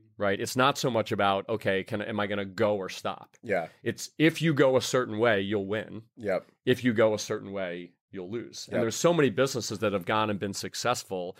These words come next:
Speaker 1: If you think a lot of businesses that exist today, think about, like, Dollar Shave Club.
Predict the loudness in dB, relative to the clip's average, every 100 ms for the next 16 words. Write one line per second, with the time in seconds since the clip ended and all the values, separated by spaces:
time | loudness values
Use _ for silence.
0 | -12 -6 -2 2 4 4 4 2 -2 -2
1 | 0 0 0 -2 -2 -2 -4 -4 -4 -6
2 | 0 0 2 0 -2 -4 _ _ _ _
3 | _ _ _ 2 4 2 0 0 0 0
4 | -8 -16